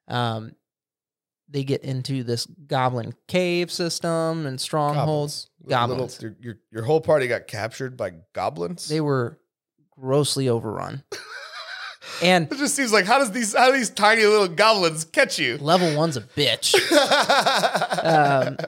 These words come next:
Speaker 1: level one is brutal.
Speaker 2: <laughs>
Speaker 1: So they get captured. They are being sold off as slaves is what you find out. The goblins are like, "Oh, yeah, no, we're selling you."
Speaker 2: Yeah, yeah, you're, they're, they're, they, in, in the trade.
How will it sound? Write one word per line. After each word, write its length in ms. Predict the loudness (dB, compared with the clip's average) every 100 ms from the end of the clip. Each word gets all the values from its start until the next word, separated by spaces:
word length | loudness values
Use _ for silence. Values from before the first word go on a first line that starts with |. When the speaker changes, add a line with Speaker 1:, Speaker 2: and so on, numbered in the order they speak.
| -12 -20 _ -4
Speaker 1:
level 320 | 0 0 0
one 200 | -2 -2
is 160 | -4 -8
brutal. 600 | -10 -6 -2 -2 -2 -4 -6 -6
Speaker 2:
<laughs> 560 | -4 -2 -2 -4 -8 -10
Speaker 1:
So 480 | -2 2 4 4 0 _ _ _
they 100 | -2
get 160 | 0 2
captured. 640 | 2 2 0 -2 -4 -4 -12 _ _ _ _ _
They 520 | -2 2 2 2 -2 -10 -20 _
are 100 | -4
being 400 | -2 -2 -4 -6 -12 _ _ _
sold 340 | -4 0 2 4
off 240 | 4 2
as 100 | -4
slaves 440 | -2 0 0 0
is 200 | -6 -8
what 220 | -4 -6 -6
you 100 | -12
find 260 | -8 -6 -4
out. 140 | -6
The 60 | -4
goblins 420 | -4 -4 -6 -8
are 60 | -6
like, 220 | -6 -2
"Oh, 140 | -2
yeah, 200 | -2 -2
no, 160 | -4 -4
we're 120 | -4
selling 320 | -2 -4 -4 -4
you." 40 |
Speaker 2:
Yeah, 140 | -4 -4
yeah, 160 | -4 -6
you're, 180 | -8 -10
they're, 200 | -12 -12
they're, 240 | -14 -16
they, 240 | -14 -16 -16 _ -16
in, 220 | -14 -16 _ -16
in 140 | -12
the 60 | -10
trade. 380 | -8 -6 -6 -8